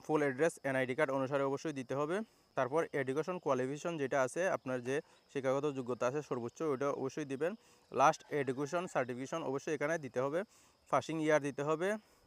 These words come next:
your age, কারেন্ট যে এজটা আছে ওইটা দিতে হবে। তারপর কম্পিউটার লিটারেসি যেটা, ওইটা দিতে হবে আপনার মিডিয়াম, বেসিক, এক্সপার্ট। আপনার কি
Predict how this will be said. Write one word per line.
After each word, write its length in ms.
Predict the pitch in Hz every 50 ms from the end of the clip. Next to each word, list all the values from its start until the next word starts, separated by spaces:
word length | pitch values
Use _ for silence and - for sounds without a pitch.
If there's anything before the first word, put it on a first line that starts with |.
| - - 120 123
your 160 | 135 143 139 - - 131 147
age, 120 | 175 175 165 _ _ -
কারেন্ট 280 | - 127 123 127 131 131 117 120
যে 80 | 123 123 127 131 135
এজটা 260 | 139 - - - 147 135 127
আছে 120 | - 160 147
ওইটা 140 | 135 123 139 131
দিতে 120 | 131 - 135 139
হবে। 140 | 143 165 190 196 _ _ _ _ -
তারপর 220 | - 123 - 165 156 - -
কম্পিউটার 400 | 156 139 131 131 147 147 165 165 156 - - 147
লিটারেসি 400 | 139 131 - - 131 123 - 151 139 131
যেটা, 240 | 131 117 - 156 190 214 196 - _ - 131
ওইটা 140 | 135 131 147 143
দিতে 140 | 127 - 135 131
হবে 120 | 143 139 139 131
আপনার 180 | - 151 180 190 - 135
মিডিয়াম, 300 | 131 120 131 135 143 143 139 131
বেসিক, 280 | 131 - - 180 202 - _ - - - - - _ _ _ - 135
এক্সপার্ট। 380 | 131 - - - 143 156 185 - _ _ _ _ _ _ _ _ _ - 127
আপনার 180 | 127 131 127 123
কি 60 | 143